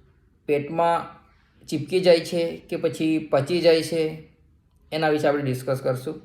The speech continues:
બરાબર, ઘણા બધાના મનમાં સવાલ છે કે ચંગ-, ચિંગમ ખાઈ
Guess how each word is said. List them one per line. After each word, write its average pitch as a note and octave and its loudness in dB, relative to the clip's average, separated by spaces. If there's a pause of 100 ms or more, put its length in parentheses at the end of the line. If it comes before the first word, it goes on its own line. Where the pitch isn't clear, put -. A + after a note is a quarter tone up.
(400)
બરાબર, D#3 0 (260)
ઘણા D3+ 2
બધાના D3+ 2
મનમાં D3 -2
સવાલ C#3+ 2
છે C#3+ -4
કે D3 -4
ચંગ-, C#3 -2
ચિંગમ C#3+ -2
ખાઈ D3 0